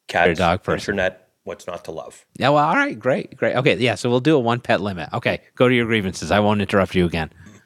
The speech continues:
Speaker 2: <clears throat> <laughs> I promise.
Speaker 1: What is with, um, the concept that as soon as a legal document becomes, like, scanned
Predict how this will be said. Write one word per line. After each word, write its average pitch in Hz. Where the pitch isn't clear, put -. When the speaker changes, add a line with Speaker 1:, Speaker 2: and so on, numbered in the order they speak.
Speaker 2:
<clears throat> -
<laughs> -
I -
promise. -
Speaker 1:
What 117
is 131
with, 98
um, 87
the 87
concept -
that 82
as 87
soon 123
as 117
a 87
legal 98
document 78
becomes, 80
like, -
scanned -